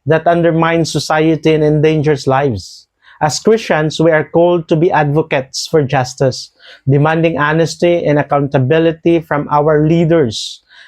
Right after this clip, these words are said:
and working to protect our communities from devastating effects of corruption. What do you think?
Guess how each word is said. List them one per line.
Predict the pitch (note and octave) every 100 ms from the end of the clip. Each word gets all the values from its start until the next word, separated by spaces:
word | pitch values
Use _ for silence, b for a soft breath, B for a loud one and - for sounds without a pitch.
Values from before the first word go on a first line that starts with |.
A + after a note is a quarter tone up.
| B C#3+
and | C#3+ C3+
working | D3+ F3+ F3 - F3+ F3+
to | D#3+
protect | D3+ C3+ D#3+ D#3+ -
our | D3+ D3
communities | C#3+ D3+ D#3 F3 E3+ E3 D#3 D3 -
from | - D#3 D#3
devastating | D3 C#3 C#3 - D#3 D#3 D#3+ D#3
effects | C#3+ C3+ C3+ C3 - - - _ b b b
of | C#3+ C#3+ B2 B2+
corruption. | C#3+ C#3 - - B2 G#2+ - _ _ _ _ _ - - -
What | D3+ E3
do | F3+
you | F3+
think? | F3+ C3+ A2+ -